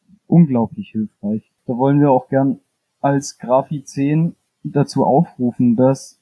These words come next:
Menschen ihre Solidarität genauso bekunden, alle in ihrem Rahmen und nach ihren Möglichkeiten.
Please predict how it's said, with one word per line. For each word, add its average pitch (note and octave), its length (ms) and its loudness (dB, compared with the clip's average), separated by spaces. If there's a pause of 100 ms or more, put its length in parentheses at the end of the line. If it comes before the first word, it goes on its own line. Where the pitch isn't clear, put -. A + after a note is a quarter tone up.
Menschen D3 600 -10
ihre C3 180 -8
Solidarität C3 800 -4
genauso C3+ 480 2
bekunden, C3 800 -2
alle D3+ 260 0
in C3+ 180 2
ihrem C#3+ 200 -2
Rahmen C#3+ 460 0
und C3 120 -4
nach C#3 140 -6
ihren C3 200 0
Möglichkeiten. C3 840 0